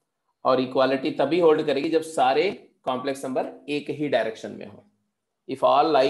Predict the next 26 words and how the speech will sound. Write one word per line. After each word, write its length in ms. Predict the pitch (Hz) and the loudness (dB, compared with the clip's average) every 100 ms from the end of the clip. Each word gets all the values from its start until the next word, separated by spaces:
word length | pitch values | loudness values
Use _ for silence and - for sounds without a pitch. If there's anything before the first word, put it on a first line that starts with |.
| 147 | 0
in 80 | 143 | -2
the 80 | 131 | -4
same 200 | 139 135 | -4 -2
direction, 360 | 127 131 - 160 | -2 -4 -8 -6
then 160 | 127 127 | -6 -6
equality 480 | 123 113 104 104 110 | -6 -6 -6 -10 -12
hold, 160 | 104 101 - _ _ | -12 -14 -20 _ _
Means 180 | 135 135 | -6 -2
ये 100 | 139 | -2
सारी 340 | 135 - 135 160 | 0 0 0 0
complex 360 | 156 127 139 | -2 -2 -4
number 160 | 139 135 | -4 -2
का 80 | 131 | -2
argument 320 | 123 135 135 | -2 -4 -6
जब 100 | 135 | -6
same 320 | - 165 180 | -4 0 0
होगा 300 | 160 120 156 311 - _ _ _ | 0 -2 -2 -4 -8 _ _ _
तब 180 | 143 139 | -4 -2
इनका 320 | 139 127 131 | -4 -4 -4
magnitude 720 | 131 120 113 117 104 139 202 - - _ _ _ _ | -2 -4 -6 -10 -8 -4 -4 -6 -18 _ _ _ _
add 220 | 110 110 | -6 -4
हो 120 | 110 110 | -4 -6
जाएगा 380 | 98 98 110 107 - _ _ _ | -6 -6 -6 -8 -10 _ _ _
ऐड 300 | 107 107 107 | -2 -2 -2
करने 280 | 110 107 104 | -8 -10 -12
पर। 260 | - - | -14 -16